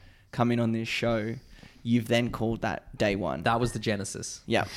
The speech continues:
Speaker 2: That
Speaker 1: Yep.
Speaker 2: was the Sega Genesis.
Speaker 1: There was nobody before that, especially not someone called Alex.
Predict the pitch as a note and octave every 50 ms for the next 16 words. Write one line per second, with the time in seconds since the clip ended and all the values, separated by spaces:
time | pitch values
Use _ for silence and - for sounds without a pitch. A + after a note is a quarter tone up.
0 | - - - - - - - - - - A#2 A#2+ B2 G#2 - A#2 - - A2+ G#2
1 | G#2+ G2 - G2 F#2+ G2+ - - - B2+ B2+ C3 B2+ B2+ C#3 C#3 C#3 C#3 C3+ C3+
2 | C#3 C#3+ C#3 B2+ C#3 C3+ C3+ C3 B2 A#2+ A#2 - - A#2+ A#2 A#2 A#2 A#2 A2+ A2+
3 | - - - - - - - - - - _ _ _ _ - C3+ C3 A#2+ - C3+
4 | B2+ B2+ B2 B2 A#2 A2+ - - A2+ A2+ A2+ A#2 A2+ - A2+ A2 - G2 G2+ F2
5 | D2 G#1+ - - - - - -